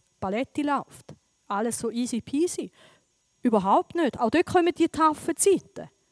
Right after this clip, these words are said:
Und dann ist es wichtig, dass du vielleicht weisst, schwierige Zeiten haben nichts mit deinem Glauben zu tun. Nichts mit deiner Beziehung zu Gott. Sondern du bist jetzt da mit Gott gepflanzt, damit du kannst durchheben.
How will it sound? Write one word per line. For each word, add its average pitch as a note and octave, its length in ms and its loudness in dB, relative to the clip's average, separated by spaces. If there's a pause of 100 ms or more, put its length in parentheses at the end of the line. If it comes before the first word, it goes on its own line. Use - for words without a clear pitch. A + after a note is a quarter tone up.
(460)
Und A#3+ 160 -4
dann D#4 120 6
ist C#4+ 120 6
es C4+ 120 2
wichtig, C4+ 380 0
dass B3 180 2
du B3+ 80 2
vielleicht B3 380 2
weisst, G#3+ 420 2 (300)
schwierige D4 400 2
Zeiten D#4 400 2
haben G#3+ 160 0
nichts B3 200 2
mit A3+ 200 -4
deinem G#3 120 -2
Glauben C4+ 400 2
zu - 140 -4
tun. A#3+ 300 0 (540)
Nichts C4 200 2
mit C#4+ 180 -2
deiner D4+ 220 2
Beziehung C#4+ 540 -2
zu - 160 -4
Gott. - 440 0 (840)
Sondern B3+ 320 2
du C#4 160 6
bist A#3+ 200 0
jetzt A3+ 340 2
da G#3+ 200 8 (180)
mit B3+ 280 -2
Gott A#3 320 2 (260)
gepflanzt, A3+ 540 2
damit C#4+ 340 0
du G3 40 -2
kannst D#3+ 320 -6
durchheben. D4+ 600 -4